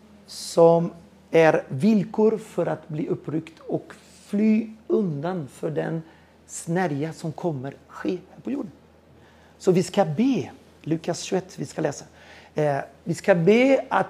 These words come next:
undfly. Och det är intressant, för om du, då är det bra att använda Darby eller studiebibel och inte, eh, den normala bara.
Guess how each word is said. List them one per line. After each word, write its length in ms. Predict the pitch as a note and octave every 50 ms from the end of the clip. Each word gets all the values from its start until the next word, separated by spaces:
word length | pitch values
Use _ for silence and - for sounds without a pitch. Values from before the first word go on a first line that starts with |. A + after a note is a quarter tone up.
| - - -
undfly. 840 | - D4 D4 C#4+ C4 A#3 F#3+ D#3+ C3+ - - A#3 C#4+ D4 A3+ C#3+ - - - - - - _ _ _ _ - -
Och 340 | - - - - G#3 A3+ G3+
det 180 | D#3+ C#3+ A#3
är 200 | C4 C#4+ D4+ D#4+
intressant, 500 | E4 D#4 F4 D4+ - - B3 G3 F3+ D#3 - - - - - -
för 160 | - G#3 G#3 G#3
om 300 | G#3+ A3 A3 G#3+ A3+ G#3+ - -
du, 440 | F#3+ E3+ A#3 A3+ A3 A3 G#3+ - -
då 240 | F#3+ F3 A#3+ C4 C#4
är 60 | C#4
det 120 | B3+ B3
bra 220 | B3 A#3+ A#3+ A#3+ C4
att 60 | A#3+
använda 480 | A#3+ B3 G#3 G#3+ G#3 G#3 A3 B3+ C4 - - - - - _ _ _ _ -
Darby 1900 | - C#3+ A3+ B3+ A#3+ A#3+ A3+ G#3 G#3+ G#3 G#3 G#3 G#3 G#3 G#3 G#3 G#3 G3+ G3+ G3+ G3+ G3+ G3 G3 G3+ G3+ G3 F#3 F#3+ G3 G3 G3 G3+ G3 G3 G3 A3+ -
eller 220 | G#3 E3+ E3 E3
studiebibel 1200 | D3+ - - - - F#3+ G#3+ G3+ G3+ G3 G3+ G3+ G3 G3 G3 G3 G3 G3 G3 G3 G3 G3 G3 F#3 F3+ F#3+ F3+ - - - - - _ _ _ _ - - - - _ _ _ _ _ _ _ _ _ _ _ _ _ _ - _ _
och 240 | - D#3+ D#3 - - -
inte, 800 | B3 A3+ A#3 G#3 F3+ D#3 - - - - G3+ F#3+ F#3 F3+ F3 D3+ - - - - - - _ _ - - _ _ _ _ - _ _ _ _ _ -
eh, 380 | D#3+ D#3+ D#3+ D3 C#3+ C#3+ C#3 C#3 - - _ _ _ _ _ _ _ _ _ - - _ -
den 180 | - D#3+ D3+
normala 420 | D3+ D3+ D3+ D#3+ D#3 D#3 D3 D#3 E3+
bara. 220 | F3+ E3 D3 -